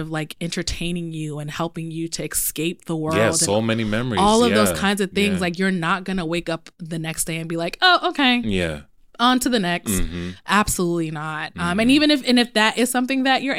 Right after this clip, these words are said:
Speaker 1: able to do, that's fine too. But I
Speaker 2: Mm-hmm.
Speaker 1: do want us to pay attention to the rumblings of that sadness, that, that empathy that you may feel for, you know, the family members who have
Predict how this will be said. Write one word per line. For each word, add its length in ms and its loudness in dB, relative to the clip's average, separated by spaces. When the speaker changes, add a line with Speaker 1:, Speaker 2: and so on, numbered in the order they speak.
Speaker 1:
able 160 -4
to 160 0
do, 360 2
that's 360 2
fine 340 2
too. 420 0
But 80 4
I 100 4
Speaker 2:
Mm-hmm. 120 2
Speaker 1:
do 140 2
want 120 4
us 120 0
to 80 -2
pay 160 0
attention 520 -2
to 260 0
the 120 -2
rumblings 520 0
of 160 -2
that 240 -6
sadness, 800 -2
that, 300 -2
that 200 -2
empathy 340 -4
that 180 -2
you 80 -2
may 120 -2
feel 160 2
for, 560 -4
you 60 -8
know, 340 -8
the 100 -2
family 340 -2
members 380 -2
who 360 -2
have 280 -6